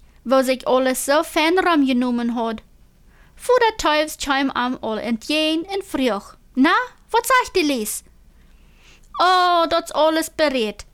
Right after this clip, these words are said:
dat wird sich all klären.“ „Dräng dem ja bloß nicht. Und von der aus Uwes?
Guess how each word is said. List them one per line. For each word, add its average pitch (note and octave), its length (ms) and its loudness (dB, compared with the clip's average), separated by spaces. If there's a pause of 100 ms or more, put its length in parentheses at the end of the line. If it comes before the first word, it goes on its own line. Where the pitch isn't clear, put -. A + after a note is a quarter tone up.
(100)
dat - 220 0
wird C4 220 0
sich D4+ 240 -4
all F4 180 2
klären.“ A3 520 -2 (2000)
„Dräng G#4+ 320 2
dem C#4+ 160 2
ja A#3+ 220 2
bloß G#3+ 340 -2
nicht. G3 320 -8 (720)
Und A3+ 160 0
von B3 180 0
der B3 180 2
aus - 180 -6
Uwes? G#4+ 500 0